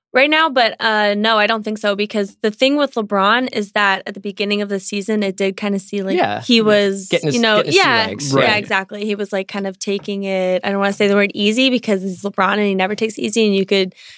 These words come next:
Speaker 1: check the stats and at me on Twitter. But at the same time, like,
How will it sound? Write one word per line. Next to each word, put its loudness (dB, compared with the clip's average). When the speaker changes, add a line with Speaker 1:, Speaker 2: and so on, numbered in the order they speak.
Speaker 1:
check -2
the -4
stats -2
and -4
at -6
me -2
on -2
Twitter. -2
But 4
at 0
the 0
same 2
time, 2
like, -2